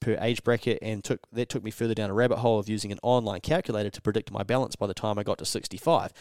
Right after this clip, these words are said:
And I sort of thought in my head, I was like, "Fuck, this is gonna be squillions." And I keyed in a pretty high income that I'd be making, and I sort of thought, "I don't know if I'm gonna make that all the way to sixty-five. Like, I just don't know what life has in store for me."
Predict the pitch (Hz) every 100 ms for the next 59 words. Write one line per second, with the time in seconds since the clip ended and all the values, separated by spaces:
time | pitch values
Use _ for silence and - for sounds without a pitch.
0 | - - - 156 233 - 220 - 160 131
1 | 110 - 160 147 107 101 92 - 90 -
2 | 120 113 107 95 92 - - 113 117 87
3 | 73 78 - - _ _ _ _ _ -
4 | 131 131 131 127 123 - 113 110 - 123
5 | 123 113 95 120 101 98 92 113 156 147
6 | 143 156 151 _ - 110 107 104 104 101
7 | 123 151 - 104 - 98 - 101 90 87
8 | 90 101 95 95 123 127 120 123 117 113
9 | - - 117 127 123 98 98 98 - 87
10 | - 92 80 90 92 95 - 135 147 -
11 | 147 151